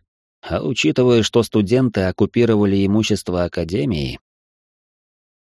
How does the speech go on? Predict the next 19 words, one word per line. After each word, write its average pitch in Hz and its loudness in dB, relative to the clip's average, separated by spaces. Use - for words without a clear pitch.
Тренировочный 156 2
зал 151 4
плотно 143 2
опутан 135 0
плетениями 127 0
и 92 -2
не 110 2
должен 147 0
пропускать 120 -2
ни 123 0
звука. 85 -6
Однако 120 2
он 113 4
не 113 4
рассчитан 110 0
на 87 -2
такое 92 -2
количество 90 -2
людей. 87 -2